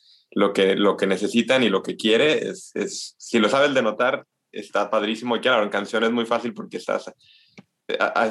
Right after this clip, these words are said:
estás exponiéndolo, con, cantándolo con ellos, pero lo que en realidad fue, llegó al punto y que dije de que esto está bien padre es porque hablan de los migrantes latinoamericanos.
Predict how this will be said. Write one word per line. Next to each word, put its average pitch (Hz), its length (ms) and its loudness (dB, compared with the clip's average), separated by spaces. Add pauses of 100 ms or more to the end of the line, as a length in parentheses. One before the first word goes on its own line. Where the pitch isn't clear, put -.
estás 110 280 -2
exponiéndolo, 110 920 2
con, 101 220 -2
cantándolo 98 640 0
con 104 180 0
ellos, 123 400 0 (760)
pero 113 540 4
lo 113 220 -2
que - 80 -4
en 107 100 -4
realidad 104 500 0
fue, 117 140 -2
llegó 104 220 2
al 110 120 -2
punto 117 280 -4
y 107 80 -4
que 107 100 -2
dije 101 300 0
de 98 160 0
que 101 100 0
esto 101 260 -4
está 98 440 0
bien 104 260 0
padre 107 300 4
es 107 80 -4
porque 104 240 -2
hablan 101 280 2
de 101 100 -2
los 95 180 -6
migrantes 95 420 -2
latinoamericanos. 95 1120 -4